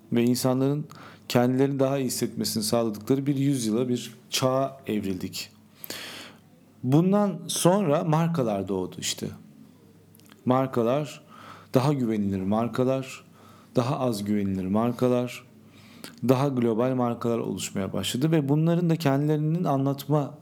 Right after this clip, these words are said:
şekli olarak ve bir dilleri oluştu. Biz bunlara marka dili, işte kurumsal kimlik vesaire dedik uzun yıllar. Mesela Coca-Cola gibi, mesela Pepsi gibi,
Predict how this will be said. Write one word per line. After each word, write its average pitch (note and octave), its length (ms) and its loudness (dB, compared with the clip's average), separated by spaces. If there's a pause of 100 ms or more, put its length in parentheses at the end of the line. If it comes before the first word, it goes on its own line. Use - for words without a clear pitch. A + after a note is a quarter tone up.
şekli A#2 380 0
olarak B2+ 360 0
ve D3 140 2 (140)
bir C3+ 280 0
dilleri C#3 380 2
oluştu. G2+ 500 -4
Biz C3 240 0
bunlara C#3+ 500 0 (540)
marka C3+ 420 4
dili, B2 380 0 (480)
işte - 200 -4
kurumsal C3+ 440 0
kimlik B2 540 -2 (180)
vesaire B2+ 460 2
dedik G2 280 -2
uzun A2 200 0
yıllar. F#2 560 -2 (340)
Mesela A#2+ 640 0 (1000)
Coca-Cola B2+ 520 2
gibi, G#2+ 360 -4 (1300)
mesela A#2+ 600 0
Pepsi B2+ 420 0
gibi, G#2 260 -4